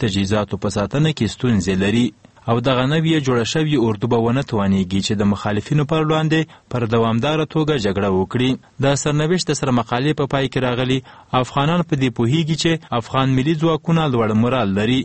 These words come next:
او په هغو ځایونو کې چې بهرني ځواکونه ترې وتلي دي، د دوی کړنې ښیي چې تر بهرنیو ځواکونه ډېر د امنیت په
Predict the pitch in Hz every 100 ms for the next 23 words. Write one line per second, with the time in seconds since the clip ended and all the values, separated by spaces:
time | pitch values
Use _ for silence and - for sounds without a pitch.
0 | - - 156 151 165 180 165 151 160 160
1 | 151 151 - 131 113 120 143 151 117 104
2 | 110 107 98 107 107 104 151 160 151 165
3 | 160 131 131 147 170 - 147 131 113 -
4 | 175 127 117 104 104 107 107 131 160 139
5 | 110 104 - 113 107 143 165 147 117 113
6 | 127 156 -